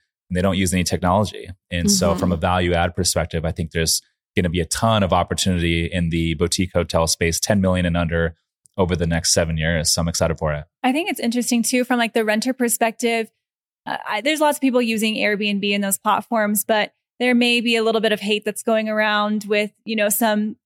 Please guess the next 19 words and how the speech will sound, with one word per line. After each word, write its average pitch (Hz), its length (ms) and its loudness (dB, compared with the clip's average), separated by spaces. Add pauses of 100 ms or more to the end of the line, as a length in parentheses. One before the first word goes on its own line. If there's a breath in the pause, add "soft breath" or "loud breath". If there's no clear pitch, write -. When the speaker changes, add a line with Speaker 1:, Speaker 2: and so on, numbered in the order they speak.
Speaker 3:
some 233 140 0
bad 208 320 2
eggs 202 340 -2
out 202 180 2
there, 208 160 2
some 214 140 0
bad 202 240 2
hosts, 202 480 0
and 202 220 -4
people 214 200 -4
have 208 80 0
had, 196 180 0 (100)
you 208 100 -12
know, 190 100 -6
experiences 208 640 -4
that 190 160 0
they 196 80 -2
don't 180 180 -2
like, 190 280 -2